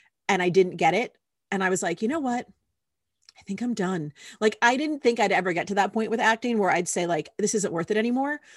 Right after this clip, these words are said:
But having come so close to something and then not getting it,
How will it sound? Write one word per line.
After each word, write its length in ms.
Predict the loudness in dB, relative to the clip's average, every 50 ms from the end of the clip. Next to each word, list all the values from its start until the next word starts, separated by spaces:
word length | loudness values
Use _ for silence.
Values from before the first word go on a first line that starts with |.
| -20 _ _ _ _ _ _ _ _ _
But 120 | -2 0 0
having 280 | 2 2 2 2 2
come 160 | 2 0 -2 0
so 160 | 2 0 0
close 320 | 0 0 -2 -2 -2 -2 -2
to 100 | -4 -4
something 500 | -2 -2 -4 -2 -2 -4 -4 -4 -6 -8 _ -20 -20 -20 _ _ _ -4
and 120 | -2 -2
then 200 | 0 0 -2 -2
not 240 | -2 -2 -4 -4 -2
getting 260 | -2 0 0 0 0
it, 200 | -2 -2 -4 -6